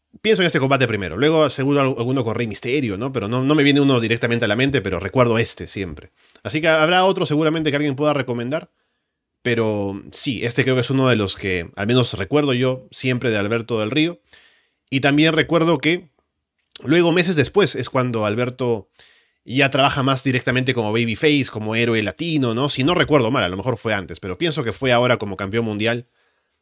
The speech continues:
eh, que es, que se establece como babyface ya completamente. Y no solo para el público latino, sino también en general. Creo que,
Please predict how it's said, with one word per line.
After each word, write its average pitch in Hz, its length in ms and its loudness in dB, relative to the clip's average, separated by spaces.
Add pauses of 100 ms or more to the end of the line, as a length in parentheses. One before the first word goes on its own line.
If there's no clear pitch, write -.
eh, 104 240 -6
que 110 140 -4
es, - 340 -8
que 104 120 -8
se 107 60 -6
establece 123 380 -4
como 107 180 0
babyface 113 420 0
ya 110 140 2
completamente. 104 800 -2 (600)
Y 104 180 -2
no 147 100 0
solo 214 200 2
para 165 120 2
el 131 60 0
público 156 280 -2
latino, 131 280 0
sino 107 180 -8
también 104 220 -6
en 101 80 -6
general. 104 400 -2
Creo 101 180 -4
que, 95 280 -4